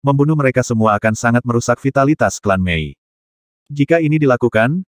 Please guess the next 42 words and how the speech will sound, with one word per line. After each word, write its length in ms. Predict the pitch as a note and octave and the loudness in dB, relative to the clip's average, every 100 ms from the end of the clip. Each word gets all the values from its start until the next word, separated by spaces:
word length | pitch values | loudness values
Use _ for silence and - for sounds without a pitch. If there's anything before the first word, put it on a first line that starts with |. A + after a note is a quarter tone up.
| _ _ | _ _
klan 240 | D#3 D#3 | 0 2
Luo 240 | D#3 D3+ | 4 2
akan 240 | C3+ C3 A#2+ | 2 0 0
pulih 160 | A#2 | 0
dengan 240 | A2+ A2+ A2 | 2 2 0
cepat, 320 | C3 A2+ F#2+ - _ | 0 0 -2 -6 _
dan 160 | C3+ A#2 | 0 2
bahkan 320 | G#2+ G2+ A#2+ | 2 0 0
mungkin 320 | A2+ A2 C3 | 0 0 0
menjadi 240 | B2 A2 G#2 | 0 0 0
salah 320 | - B2 B2 | 0 0 0
satu 240 | C3 B2 | -2 0
dari 240 | A2 A2 A2 | 0 2 0
sepuluh 400 | - B2+ D3 A2+ | -2 0 2 2
klan 240 | A2 G2 | 0 -2
kekaisaran. 720 | G2 G2+ F#2+ - F2 D#2 C#2+ - _ _ _ _ _ _ | -2 -4 -4 -2 0 -2 -6 -14 _ _ _ _ _ _
Luo 240 | D3 D3 D3+ | 0 4 4
Tian 240 | D3+ C#3+ | 4 2
juga 220 | C#3 C3+ C3+ | 2 2 2
mengatakan 480 | C3 A#2 A#2 B2 | 2 0 0 0
bahwa 240 | A#2 G#2+ A2 | 0 2 0
jika 320 | G#2+ B2 C#3 | 0 -2 -2
kejahatannya 480 | B2 A2 G#2+ G#2+ A#2 B2+ | 0 0 0 2 2 0
tidak 160 | G#2+ | -2
serius 400 | - C3 C3+ - | -2 0 0 0
dan 160 | A#2+ A2 | 0 2
dia 160 | G#2 | 2
dengan 320 | G#2 A2+ A#2 C#3+ | 0 2 0 0
tulus 240 | C#3+ C3 | 0 0
bertobat, 480 | C3 C#3+ C3 F#2+ - _ | 0 2 2 0 -2 _
dia 240 | - B2+ B2 | -4 0 0
tidak 240 | B2 G#2+ | 0 0
perlu 240 | C3 C#3 B2 | 0 2 2
membunuh 320 | A2 G#2 A#2+ G#2 | 2 2 2 0
dia. 320 | F#2+ E2 - _ _ _ _ _ _ | 0 -2 -6 _ _ _ _ _ _
Penatua 460 | - D3 C#3 D3 D3 | 0 0 2 2 2
tertinggi 420 | C#3+ C3+ C3 C3+ | 0 0 2 0
sepenuhnya 460 | D3+ C#3 A#2 A2+ A#2+ | 0 0 0 2 2
membantu 400 | A#2 G#2 G#2+ A#2 | 2 2 2 2
Luo 240 | A#2+ C#3+ | 2 2
Tian 320 | C#3+ D3+ C3 | 2 2 2
berbicara. 640 | G2+ G2+ G2 G2+ E2+ D2 | 2 -2 0 0 0 -4